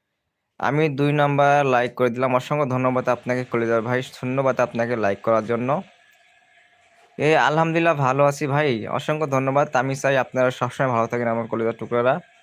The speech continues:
আ, যাই হোক, আপনারা আমার লাইভটা কে কোন জায়গা থেকে দেখছেন, এটা আমাকে জানাবেন। আ, হাই ভাইয়া, কেমন আছেন? আ, হ্যাঁ, আমি ভালো আছি ভাই, আপনি কেমন আছেন একটু আমাকে জানাবেন।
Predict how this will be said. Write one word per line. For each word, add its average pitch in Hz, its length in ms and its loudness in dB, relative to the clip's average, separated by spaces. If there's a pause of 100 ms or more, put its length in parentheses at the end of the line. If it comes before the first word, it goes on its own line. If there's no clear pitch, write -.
(680)
আ, 127 300 2
যাই 147 180 2
হোক, 170 140 0
আপনারা 143 380 2
আমার 143 160 2
লাইভটা 135 360 0
কে 160 180 -2
কোন 165 180 -4
জায়গা 156 180 2
থেকে 151 220 0
দেখছেন, 147 400 -4
এটা 135 120 -2
আমাকে 127 220 0
জানাবেন। 123 400 2 (1200)
আ, 127 140 0
হাই 147 400 2
ভাইয়া, 139 300 4
কেমন 139 380 0
আছেন? 123 280 0
আ, 127 400 2 (340)
হ্যাঁ, 135 280 2
আমি 147 160 0
ভালো 127 260 2
আছি 131 200 0
ভাই, 160 180 2
আপনি 139 300 -2
কেমন 135 340 -2
আছেন 139 220 -4
একটু 139 160 -4
আমাকে 123 280 0
জানাবেন। 113 480 0